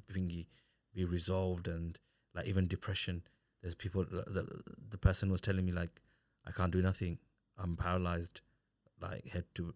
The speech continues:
head to toe. Uh, I don't feel like doing nothing, blah, blah, blah, et cetera." But it was just the effort. You're not putting any effort in. And they're like, "Yeah, I'm doing namaz, I'm, uh, you know,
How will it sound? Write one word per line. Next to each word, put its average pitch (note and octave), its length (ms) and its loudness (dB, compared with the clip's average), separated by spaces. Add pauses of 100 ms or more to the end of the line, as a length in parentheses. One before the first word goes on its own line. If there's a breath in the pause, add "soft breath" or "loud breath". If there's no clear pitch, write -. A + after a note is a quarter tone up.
head F2+ 160 -4
to - 80 -6
toe. F2 320 0 (640)
Uh, E2+ 280 -2
I F2 40 -4
don't F2 140 0
feel F#2 120 0
like E2+ 140 -2
doing F2 160 0
nothing, F2 360 -2
blah, E2+ 160 -8
blah, E2+ 140 -8
blah, E2+ 140 -6
et E2+ 120 -8
cetera." F2 320 -4 (500 soft breath)
But - 120 -2
it - 20 0
was F#2 100 -2
just - 200 -4
the - 140 -6
effort. G#2 360 4 (1300)
You're F#2+ 180 6
not F#2+ 240 2
putting F2+ 280 4
any F#2 200 4
effort A2+ 360 0
in. E2+ 200 -2 (680)
And G2 100 2
they're G#2+ 60 8
like, G#2+ 140 8
"Yeah, A#2+ 140 10
I'm G2+ 140 8
doing A2+ 420 10
namaz, G2 720 4 (380 soft breath)
I'm, F#2 240 4
uh, F2+ 200 4
you F#2 140 2
know, F2+ 240 2